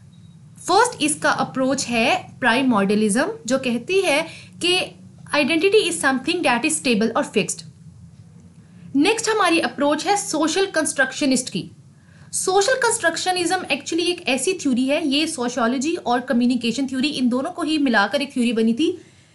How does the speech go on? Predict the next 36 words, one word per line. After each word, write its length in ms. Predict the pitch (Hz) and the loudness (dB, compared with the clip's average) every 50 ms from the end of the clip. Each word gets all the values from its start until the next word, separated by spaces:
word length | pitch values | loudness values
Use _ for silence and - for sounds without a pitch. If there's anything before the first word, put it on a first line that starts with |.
| _ _ _ - | _ _ _ -6
जिसमें 300 | 254 339 359 359 403 427 | -2 -2 -2 0 0 0
ये 260 | 359 302 339 381 381 | 2 2 2 2 2
कहते 260 | 381 359 320 330 339 | 2 0 -2 -2 -2
हैं 200 | 339 330 349 349 | -2 -2 -2 -2
इसके 260 | 330 330 - - 330 320 | -2 -4 -4 -2 -2 -2
जो, 180 | - 320 330 | 0 0 0
अ, 280 | 320 320 294 - 254 254 | 0 2 2 2 0 0
रिसर्चर्स 560 | 233 262 - 294 262 247 254 330 349 302 277 | -2 -2 0 0 -2 0 -2 -2 -2 0 0
हैं 200 | 294 294 330 330 - - - - - _ _ - - 403 | 0 0 0 -4 -8 -20 -20 -20 -20 _ _ -4 0 0
कि 20 | |
identity 1000 | - - - 311 349 277 330 330 320 330 403 403 403 415 403 - - - - 359 | 0 2 2 2 2 2 2 2 2 2 2 4 4 4 4 2 0 -4 -4 -2
is 160 | 330 277 277 330 | 0 2 4 4
not 280 | 349 359 359 - - | 4 2 2 0 -2
stable, 300 | - 247 202 185 202 175 - - - - - _ - _ _ _ _ _ _ _ _ - - | 0 2 2 2 2 0 -2 -6 -12 -20 -20 _ -20 _ _ _ _ _ _ _ _ -2 -2
identity 640 | 320 320 262 330 320 320 359 359 392 403 - - | 0 0 0 0 -2 -2 2 4 4 4 4 4
is 100 | 320 330 330 330 - | 0 -2 -4 -2 -2
fragmentary। 600 | 294 269 240 214 220 214 196 190 - - 196 170 - - - - - 233 220 269 | -2 0 2 2 2 2 0 0 -2 -4 -6 -6 -8 -14 -16 -10 -6 -4 0 2
Why 280 | 294 339 440 453 359 | 2 4 2 2 0
it 100 | 359 349 | 0 -2
is 100 | 370 349 | 0 0
unstable? 540 | 330 285 277 262 - - 302 269 247 349 359 | 2 0 0 0 -2 -2 -2 -2 -2 -4 -6
क्योंकि 280 | - - 381 359 381 403 440 440 440 - - - - - _ _ _ - - - | -6 -6 -4 0 0 0 0 0 -2 -8 -20 -20 -20 -20 _ _ _ -20 -16 -6
हम 240 | - 359 403 403 370 | -2 0 0 2 2
जैसे 340 | 285 277 285 277 370 415 | 4 2 4 4 4 4
जैसे 280 | 403 403 392 381 392 381 | 4 4 2 2 2 0
एक 120 | 349 339 | 0 0
individual 520 | 339 330 294 311 277 262 269 254 233 330 330 | 0 0 2 2 2 2 0 0 0 0 -2
society 440 | 330 320 - - 233 247 240 320 320 | -4 -4 -4 -2 -2 -2 0 -2 -2
में 100 | 330 - | -2 0
interact 440 | 254 262 247 269 262 302 330 330 | 0 0 0 2 2 0 0 -2
करता 340 | - - 262 233 - - 247 | -4 -4 -4 -2 -2 -2 -2
है, 200 | 254 262 294 320 | 0 0 0 -2
वो 260 | 330 330 - - - - | -2 -2 -4 -6 -6 -6
उसी 320 | - 339 339 - 381 381 359 | -6 -4 -2 0 0 0 0
हवाले 520 | 311 277 254 202 226 226 220 240 294 330 | -2 -2 -4 -2 0 0 0 0 0 -2
से 280 | 330 - 330 339 339 | -2 -2 -4 -4 -6